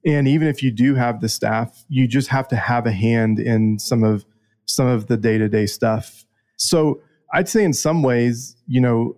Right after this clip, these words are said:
being a C F O of a small business, you have to be a little bit more adaptable because if you look, you know, like, I'm over everything that's not engineering in our company.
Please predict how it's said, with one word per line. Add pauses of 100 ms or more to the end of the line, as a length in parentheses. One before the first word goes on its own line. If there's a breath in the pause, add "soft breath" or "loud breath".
(120)
being (580)
a
C
F
O
of (180)
a
small
business, (300)
you
have
to
be
a
little
bit
more (320 soft breath)
adaptable
because
if
you
look, (500 soft breath)
you
know,
like, (280)
I'm
over
everything
that's
not
engineering
in
our
company.